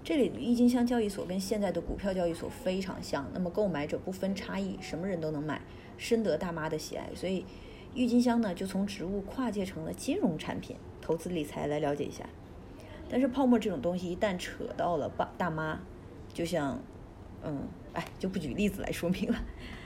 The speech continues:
那一旦扯到大妈，就感觉随时会爆掉。嗯，OK。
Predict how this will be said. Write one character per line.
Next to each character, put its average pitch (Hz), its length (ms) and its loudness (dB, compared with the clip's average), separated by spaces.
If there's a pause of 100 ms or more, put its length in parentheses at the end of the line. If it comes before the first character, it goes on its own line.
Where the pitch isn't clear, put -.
(500)
那 202 160 2
一 190 160 2
旦 233 160 6
扯 - 140 0
到 147 100 6
大 180 160 4
妈， 170 220 0
就 185 80 -2
感 - 180 -2
觉 - 80 -2
随 - 260 2
时 208 120 4
会 160 160 4
爆 156 260 2
掉。 - 220 -2 (3000)
嗯， 151 480 -2 (760)
OK。 190 260 0